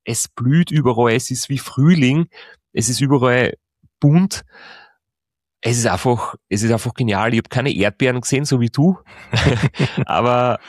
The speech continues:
es hat auch viele Golfplätze gegeben. Ich glaub, für einen Golfrasen ist das halt das perfekte Wetter, ne? Es gibt im Gegensatz zu uns momentan keine Türen.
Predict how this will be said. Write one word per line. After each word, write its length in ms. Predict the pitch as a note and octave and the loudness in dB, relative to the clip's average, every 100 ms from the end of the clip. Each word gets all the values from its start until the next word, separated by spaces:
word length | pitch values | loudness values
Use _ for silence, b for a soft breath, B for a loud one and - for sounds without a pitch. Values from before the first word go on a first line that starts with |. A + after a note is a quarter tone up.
| B - | B -4
es 120 | - | -2
hat 80 | B2 | -2
auch 60 | |
viele 240 | - C3 B2 | 0 -2 0
Golfplätze 600 | G2+ C#3+ - A2 - G#2 | 0 0 -2 -4 -2 -2
gegeben. 240 | - G#2+ | -2 -2
Ich 60 | G#2 | -2
glaub, 220 | G2 - | -4 -2
für 140 | A2+ | -2
einen 120 | A2 | -2
Golfrasen 600 | G#2+ D#2+ A2+ - F#2 A2+ A2+ | -2 -2 -2 -4 -6 -4 -8
ist 140 | - | -8
das 80 | G#2+ | -6
halt 80 | G#2 | -4
das 200 | G#2+ - | -4 -4
perfekte 480 | G#2+ E2 - - | -6 -4 -6 -4
Wetter, 280 | F#2+ D#2+ G2+ | -4 -2 -2
ne? 100 | G#2 | 0
Es 340 | G2+ - - B2 | -2 -4 -12 -8
gibt 200 | - - _ _ _ _ _ | -8 -8 _ _ _ _ _
im 100 | F#2+ | -10
Gegensatz 500 | G2+ G#2+ C3+ B2 - | -6 -6 -2 -2 -2
zu 140 | C3 | -2
uns 340 | B2 C3 D#3+ - | -2 -2 -4 -2
momentan 460 | G#2+ A2 G#2+ A2+ | -2 0 -2 -4
keine 360 | A2+ A2 G#2 G2+ | -4 -4 -4 -4
Türen. 460 | - A#2+ C#3 F3 | 0 2 4 0